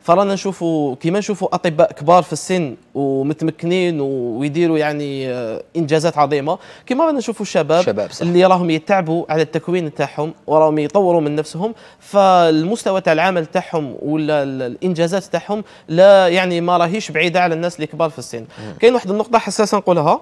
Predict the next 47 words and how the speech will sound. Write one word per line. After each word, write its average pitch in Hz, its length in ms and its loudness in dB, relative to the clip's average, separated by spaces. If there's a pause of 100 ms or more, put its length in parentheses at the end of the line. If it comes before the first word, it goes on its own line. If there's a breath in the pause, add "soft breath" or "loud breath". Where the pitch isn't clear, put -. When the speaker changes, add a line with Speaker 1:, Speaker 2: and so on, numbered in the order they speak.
(360 loud breath)
Speaker 1:
هي 202 160 2
أنه 202 360 0
نفس 233 260 -2
الشيء 208 360 -8 (100)
كيما 185 160 -4
كنا 190 200 -4
نهضروا 170 320 0
على 165 60 2
الناس 185 180 -4
اللي 170 100 -2
عندهم 160 280 -6
لافوبي 151 560 -2
ولا 143 140 -4
اللي 143 100 -2
يخافوا 185 320 -2
من 156 60 -4
الدونتيست، 139 480 -6
Speaker 2:
مم. 190 100 -10 (260 loud breath)
Speaker 1:
أنا 170 120 2
واش 196 220 -2
نقول 143 240 -4
لهم؟ 120 160 -12 (180)
اللي 143 220 -6
يجي 180 280 -6
ليا 160 280 -4 (100)
يقول 160 220 -6
لي 165 60 -2
عندي 156 240 -4
وليدي 165 320 -2 (520 soft breath)
يخاف 151 280 -2
بزاف 147 380 -2
من 143 60 -6
الدونتيست، 123 500 -12 (260 soft breath)
Speaker 2:
مم. 98 60 -12
Speaker 1:
عندي 165 240 0
وليدي 175 340 -2
عنده 165 260 -2
لافوبي، 143 480 -4 (180 soft breath)
ولا 160 160 0
يا 175 100 4
دكتور 180 440 -2
انا 185 200 2
عندي 180 260 0
لافوبي، 135 420 -2
شخصيا 180 400 -4
عندي 180 200 0
لافوبي، 147 420 -4